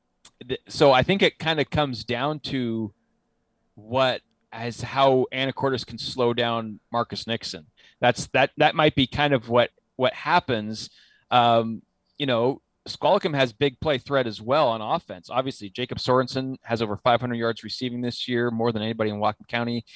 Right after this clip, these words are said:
He's averaging almost twenty-six yards a catch. Um,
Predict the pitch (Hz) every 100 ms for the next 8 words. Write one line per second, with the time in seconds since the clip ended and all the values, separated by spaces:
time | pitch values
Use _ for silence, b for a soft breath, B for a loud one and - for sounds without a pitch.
0 | B 117 123 127 123 123 110 - - 131
1 | 120 - 123 - 117 104 98 - 117 127
2 | - - b b b _ _ 113 110 107
3 | 98 95